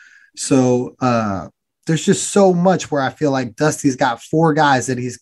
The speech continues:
consistently leaning on. Your guy, Seth Martinez, I felt he just put him in a horrible spot. I kinda would like to see him in the eighth or something like that and save Maton. I know Maton got used up pretty much too. So whether,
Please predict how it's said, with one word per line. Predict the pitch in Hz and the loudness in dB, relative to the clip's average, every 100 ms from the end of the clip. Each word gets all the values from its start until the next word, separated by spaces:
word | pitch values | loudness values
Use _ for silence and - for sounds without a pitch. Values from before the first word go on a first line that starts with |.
| _ | _
consistently | - 131 - 185 175 156 156 | -8 -2 0 0 -2 -2 -2
leaning | 160 165 143 | 0 0 0
on. | 127 117 - - - - - | 0 -2 -6 -20 -20 -12 0
Your | 185 | 2
guy, | 226 170 | 4 2
Seth | 143 165 - | 0 -4 -4
Martinez, | 156 131 220 202 147 139 - _ _ - | -4 -4 -2 0 0 -2 -10 _ _ -2
I | 190 | 0
felt | 190 156 | 2 2
he | 147 | 0
just | 147 - | -2 -2
put | 160 | -2
him | 151 | -2
in | 139 | -4
a | |
horrible | 127 151 131 | -4 -4 -6
spot. | - 170 180 - | -10 -8 -8 -4
I | 127 | -2
kinda | 156 175 143 | 0 0 2
would | 135 | 2
like | 135 131 | 0 -2
to | 131 | -6
see | - | -6
him | 139 135 | -6 -6
in | 127 | -6
the | 120 | -4
eighth | 143 165 - | 0 2 2
or | 143 | -2
something | - 127 131 | -4 -6 -4
like | 123 117 | -4 -2
that | 123 117 | -4 -6
and | 120 | -10
save | - 151 151 135 | -4 2 4 4
Maton. | 143 160 - 113 113 _ _ _ - | 0 -2 -6 -10 -12 _ _ _ -4
I | 139 | 0
know | 151 | 2
Maton | 151 175 170 143 | 2 2 0 -2
got | 139 | -2
used | 135 147 131 | -2 -2 -2
up | 143 135 | -6 -4
pretty | 143 139 | -4 -2
much | 131 - | -4 -6
too. | - 170 135 - - - - - | 0 4 4 0 -14 -20 -20 -16
So | - 147 139 135 135 _ _ | -2 2 2 0 -4 _ _
whether, | - 156 175 160 151 135 | -2 0 2 0 0 -4